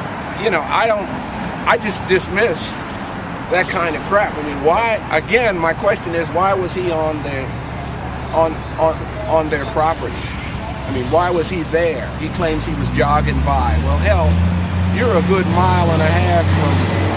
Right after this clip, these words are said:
the Conaways. Why are you just jogging by? And the statement I just gave you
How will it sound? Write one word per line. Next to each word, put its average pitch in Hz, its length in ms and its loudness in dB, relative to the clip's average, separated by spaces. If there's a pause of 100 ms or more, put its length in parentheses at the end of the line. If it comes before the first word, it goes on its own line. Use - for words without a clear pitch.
(260)
the - 100 0
Conaways. 170 560 2
Why 180 140 4
are 175 40 4
you 180 100 4
just 165 200 4
jogging 151 400 2
by? - 160 6 (400)
And - 140 4
the 233 100 2
statement - 460 4
I 185 100 4
just 185 240 4
gave 190 240 4
you - 200 4